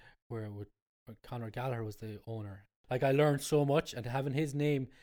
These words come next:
his restaurant on my C V, you know, it made, it was, it opened a lot of doors for me. But Jesus, I thought I could work hard before I went in there. I'd be, you start working there, you'd be in there by a quarter to eight, and you'd be working straight through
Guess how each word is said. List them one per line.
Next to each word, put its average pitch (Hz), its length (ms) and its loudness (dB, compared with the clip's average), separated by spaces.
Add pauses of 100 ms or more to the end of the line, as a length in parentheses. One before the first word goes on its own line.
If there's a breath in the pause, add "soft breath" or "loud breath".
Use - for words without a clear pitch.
(160 loud breath)
his 135 160 -2
restaurant 135 400 0
on 117 80 -4
my 117 120 -4
C 117 200 -6
V, 117 320 -4 (380)
you 113 100 -6
know, 110 220 -4
it 110 100 -10
made, 113 260 -6
it 110 120 -6
was, 110 200 -8
it 123 120 -8
opened 120 300 -4
a - 20 -4
lot 113 160 -4
of 104 80 -6
doors 127 320 -4
for 107 120 -12
me. 98 200 -10 (340)
But 123 120 -8
Jesus, 123 260 -8
I 139 100 0
thought 135 220 -4
I 117 80 -4
could 113 160 -8
work 110 240 -6
hard 117 260 -4
before 127 320 -10
I 120 40 -4
went 110 140 -6
in 104 140 -8
there. 92 240 -12 (460)
I'd 123 160 -6
be, 120 60 -8
you 113 160 -14
start 143 360 -6
working 123 320 -6
there, 127 260 -4 (1160 loud breath)
you'd 113 100 -8
be 127 100 -2
in 139 80 0
there 135 120 -2
by 117 120 -6
a 113 60 -6
quarter 117 320 -6
to - 180 -12
eight, 120 340 -6 (920)
and 120 100 -10
you'd 117 80 -8
be 120 60 -6
working 117 320 -6
straight 127 440 -4
through 98 320 -10